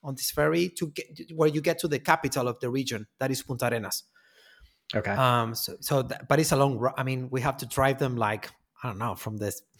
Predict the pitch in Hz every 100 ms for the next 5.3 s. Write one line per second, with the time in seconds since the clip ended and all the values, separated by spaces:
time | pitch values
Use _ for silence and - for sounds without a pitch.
0 | - - _ _ _ - - - - 127
1 | 120 117 110 110 101 101 107 _ _ _
2 | _ - - 139 131 - 135 120 113 107
3 | 107 - 151 147 170 165 165 160 120 123
4 | 127 143 180 170 - _ _ 127 135 -
5 | 139 131 123